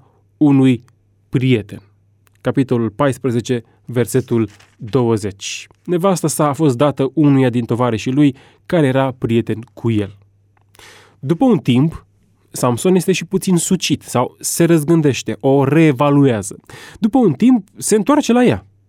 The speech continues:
dar o găsește căsătorită cu altul.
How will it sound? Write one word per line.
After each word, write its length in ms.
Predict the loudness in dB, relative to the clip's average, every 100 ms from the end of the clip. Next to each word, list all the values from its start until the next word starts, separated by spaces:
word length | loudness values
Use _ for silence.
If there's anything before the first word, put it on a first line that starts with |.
| _ _ _ -20 -20 -20 -10
dar 200 | -2 0
o 80 | 2
găsește 380 | 0 0 0 0
căsătorită 540 | -2 -2 0 0 0
cu 180 | 0 -2
altul. 560 | 0 0 -2 -6 -20